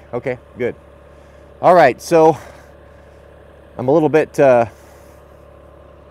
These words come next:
disorganized here. So what, what we're gonna do today is we'll just, let's give you a little walkthrough.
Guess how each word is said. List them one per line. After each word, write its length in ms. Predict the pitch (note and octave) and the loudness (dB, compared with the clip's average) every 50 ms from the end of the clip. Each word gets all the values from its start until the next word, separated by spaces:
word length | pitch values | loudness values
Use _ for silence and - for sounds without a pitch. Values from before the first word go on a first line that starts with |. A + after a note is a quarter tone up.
| - - - - - - - A#2 | -20 -20 -20 -20 -20 -20 -18 -10
disorganized 680 | A#2 D3+ D3+ - D#3+ D3 C#3 A2 A2+ G#2 G#2 G2+ - - | -8 -8 -8 -6 -6 -8 -8 -8 -8 -10 -10 -12 -12 -12
here. 140 | A2 G2+ G2 | -12 -12 -10
So 140 | - D3 C3+ | -8 -8 -4
what, 340 | D3 G3 E3+ C3+ D3 - | -2 -2 -2 -4 -6 -6
what 120 | D#3 F#3+ G3 | -6 -4 -4
we're 80 | F#3+ | -4
gonna 160 | E3 E3 D3+ C3+ | -4 -6 -6 -6
do 160 | C3 D3 C3+ | -6 -6 -6
today 380 | - C#3 G#2+ G#2+ G#2+ A2 A2 | -6 -8 -8 -6 -6 -4 -4
is 200 | G#2+ G2+ F2+ - - - _ - - - - - - - - - - - - - - _ - - _ - - - - - _ _ - _ - - - C3 | -6 -6 -8 -12 -20 -20 _ -20 -20 -20 -20 -20 -20 -20 -20 -20 -20 -20 -20 -20 -20 _ -20 -20 _ -20 -20 -20 -20 -20 _ _ -20 _ -20 -20 -20 -20
we'll 140 | C#3+ D#3+ | -20 -18
just, 160 | C#3+ - - - - _ | -18 -20 -20 -20 -20 _
let's 260 | - D3+ G3 - - _ _ _ _ - - D#2 - - - - - - - - - G2+ | -12 -12 -12 -14 -16 _ _ _ _ -20 -20 -20 -20 -20 -20 -20 -20 -20 -20 -20 -14 -10
give 180 | A#2+ C3+ A2 | -10 -8 -6
you 100 | A2+ G#2 | -6 -6
a 40 | G#2 | -6
little 180 | G#2 F#2+ F2+ F2 | -6 -8 -10 -10
walkthrough. 600 | F2 E2 D#2 D2 - - - F#2 C#2 C#2 - | -8 -8 -10 -10 -12 -16 -20 -20 -20 -20 -20